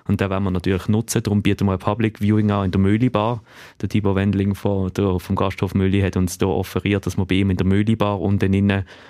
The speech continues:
den Match können schauen. Also wir werden mit Beamer und Leinwand den Match dort können streamen. Das heisst, die, die nicht Zeit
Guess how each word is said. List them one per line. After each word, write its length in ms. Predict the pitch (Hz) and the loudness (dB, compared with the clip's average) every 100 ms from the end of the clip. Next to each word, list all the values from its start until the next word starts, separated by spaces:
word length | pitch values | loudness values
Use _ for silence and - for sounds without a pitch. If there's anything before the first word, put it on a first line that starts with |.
| _ | _
den 100 | 92 | -2
Match 240 | 98 117 | -2 -2
können 200 | - 117 | 0 2
schauen. 200 | 113 113 | 2 2
Also 200 | 104 101 | 0 -2
wir 80 | 92 | 0
werden 380 | 92 92 90 90 | 0 0 0 0
mit 160 | 87 - | -2 0
Beamer 280 | 98 95 92 | -2 0 0
und 120 | 87 | 0
Leinwand 540 | 95 95 92 95 - - | 0 0 0 -2 -4 -2
den 100 | 95 | -2
Match 260 | 101 - | -2 -2
dort 180 | 107 107 | -2 -2
können 220 | - 107 | -2 -2
streamen. 440 | 101 104 104 104 98 - - _ | -2 -2 2 2 0 -6 -20 _
Das 100 | - | -4
heisst, 180 | 98 - | -4 0
die, 100 | 101 | 0
die 120 | 95 | 2
nicht 480 | 104 113 113 - - | 2 0 -2 -12 -2
Zeit 160 | 117 | -2